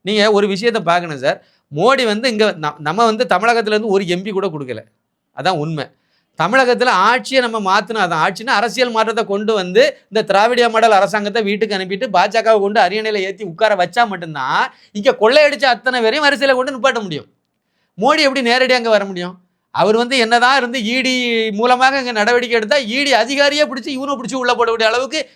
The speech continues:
இவங்க வந்து அந்த ச-, சட்டத்தை மிஸ்யூஸ் பண்ணிட்டு இருக்காங்க இவங்க. இதெல்லாம் நடைமுறையில இருக்கா இல்லையா?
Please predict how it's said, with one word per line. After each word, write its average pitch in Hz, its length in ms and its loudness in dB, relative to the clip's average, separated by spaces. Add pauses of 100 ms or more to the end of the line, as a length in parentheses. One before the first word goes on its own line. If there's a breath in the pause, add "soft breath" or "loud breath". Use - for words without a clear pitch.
இவங்க 277 380 0
வந்து 262 200 0
அந்த 254 180 0 (380)
ச-, 208 160 2
சட்டத்தை 233 380 0
மிஸ்யூஸ் 233 360 -8
பண்ணிட்டு 240 260 -4
இருக்காங்க 202 320 -2
இவங்க. 180 400 -4 (220 soft breath)
இதெல்லாம் 254 300 2
நடைமுறையில 269 380 2
இருக்கா 240 280 2
இல்லையா? 190 340 0